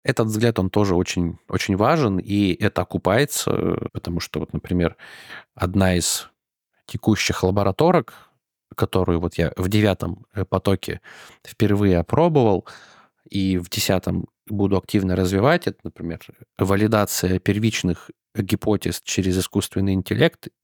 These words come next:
Её изобрёл просто вот один из моих, э, студентов. Он экспериментировал с подходами, он взял мои модели и интегрировал как бы их в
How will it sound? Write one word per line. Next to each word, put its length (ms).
Её 340
изобрёл 600
просто 560
вот 380
один 340
из 120
моих, 440
э, 220
студентов. 640
Он 200
экспериментировал 800
с 80
подходами, 680
он 260
взял 360
мои 220
модели 640
и 440
интегрировал 800
как 240
бы 280
их 600
в 720